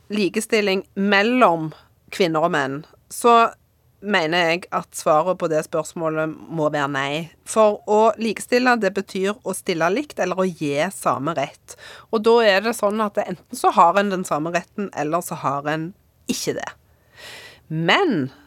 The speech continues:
så er det jo sånn at likestilling allikevel kan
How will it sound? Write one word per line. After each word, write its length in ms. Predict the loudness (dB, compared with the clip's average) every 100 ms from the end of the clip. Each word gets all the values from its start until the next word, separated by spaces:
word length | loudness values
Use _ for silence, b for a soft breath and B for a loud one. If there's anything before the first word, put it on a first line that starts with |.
| b _ -6
så 160 | 0
er 300 | 2 4 2
det 60 | 2
jo 80 | 0
sånn 380 | 2 2 2 -2 -4 -2
at 240 | -2 0
likestilling 680 | -2 0 -4 -4 -2 -2 -2 0
allikevel 1000 | 2 4 2 2 -2 0 4 6 6 4
kan 300 | 0 -2 -4